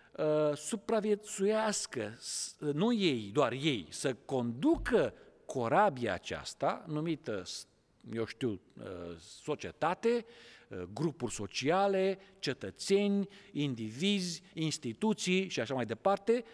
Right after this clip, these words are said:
să supraviețuiască. Dar măcar să supraviețuiască. Nu vorbim de alte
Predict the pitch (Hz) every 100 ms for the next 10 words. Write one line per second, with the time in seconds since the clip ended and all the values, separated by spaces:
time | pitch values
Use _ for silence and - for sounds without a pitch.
0 | - - - 214 247 - - - - 135
1 | 180 202 202 196 165 - - _ _ _
2 | 107 107 107 - - 226 277 - 165 160
3 | - 143 143 156 180 214 - 110 - -
4 | - 120 127 165 196 180 156 135 113 123